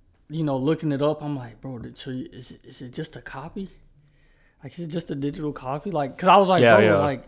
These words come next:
Speaker 1: am I, I don't wanna, you know, knock down whatever it is," but I'm like, "That's crazy, bro."
Speaker 2: Mm-hmm.
Speaker 1: I wonder if they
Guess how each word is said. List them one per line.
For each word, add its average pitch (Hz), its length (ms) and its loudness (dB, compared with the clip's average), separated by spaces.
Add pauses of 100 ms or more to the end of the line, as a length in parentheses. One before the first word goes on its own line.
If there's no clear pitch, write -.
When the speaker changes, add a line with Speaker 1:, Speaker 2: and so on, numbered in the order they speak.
(160)
Speaker 1:
am 170 160 2
I, 196 180 6
I 160 100 6
don't 220 180 4
wanna, 208 320 4
you 165 140 -2
know, 160 200 2
knock 160 400 -4
down 170 260 -6
whatever 151 320 -4
it 139 80 -4
is," 165 200 -4
but 131 180 -14
I'm 156 120 -14
like, 139 200 -20 (480)
"That's 190 220 -16
crazy, 175 420 -12
bro." 113 400 -14
Speaker 2:
Mm-hmm. 117 340 -2 (720)
Speaker 1:
I 147 40 0
wonder 220 200 6
if 202 40 6
they 196 80 8